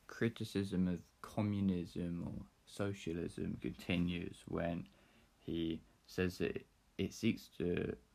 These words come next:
replace the rights and duties of parents, families, and smaller communities with, uh,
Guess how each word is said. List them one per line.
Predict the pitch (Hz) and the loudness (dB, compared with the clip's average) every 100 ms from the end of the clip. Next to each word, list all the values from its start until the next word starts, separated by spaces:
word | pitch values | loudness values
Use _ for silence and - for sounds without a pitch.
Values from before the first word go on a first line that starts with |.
| _ _ _ _ _ | _ _ _ _ _
replace | 92 90 - 95 92 | -2 0 4 4 4
the | - 95 | 2 2
rights | 90 90 85 - - - | 4 4 4 -2 -12 -4
and | 87 82 | -2 0
duties | 78 80 - 80 - - | 0 0 0 -2 -2 -6
of | 85 - | -6 -8
parents, | - 95 92 90 90 - - - | 0 2 4 4 0 -4 -12 0
families, | 87 87 85 85 85 | 2 2 0 -2 -2
and | - - | -4 -4
smaller | - 92 92 90 85 | 2 6 8 6 2
communities | - 85 85 85 82 - - - - - - - - - - - _ _ | 0 2 4 4 2 -2 -4 -4 -8 -20 -20 -20 -20 -20 -20 -20 _ _
with, | 87 87 82 82 - - _ _ _ - _ _ _ _ _ - | 2 4 4 0 -14 -20 _ _ _ -20 _ _ _ _ _ -4
uh, | 80 80 | 2 2